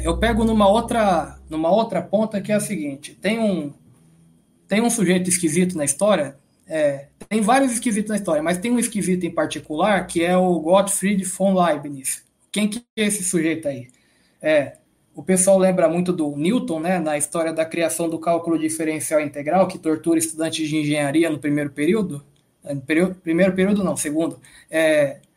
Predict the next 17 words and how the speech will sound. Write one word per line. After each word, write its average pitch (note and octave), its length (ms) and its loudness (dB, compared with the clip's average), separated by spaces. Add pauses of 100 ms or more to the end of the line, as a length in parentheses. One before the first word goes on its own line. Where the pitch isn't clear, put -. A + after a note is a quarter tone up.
(460)
mas E3 320 2
tem G#3 180 2
um G#3 140 4
outro A#3 300 2
camarada E3+ 580 0
que F3 560 2
tá F3 420 0
associado F3+ 540 0
a F#3+ 40 2
isso F#3 140 -2
aí G3 120 4
na G#3 80 2
história. F3+ 520 0
Foram F3+ 300 0
duas A#3 240 2
pessoas G3+ 400 -4
que E3+ 400 -2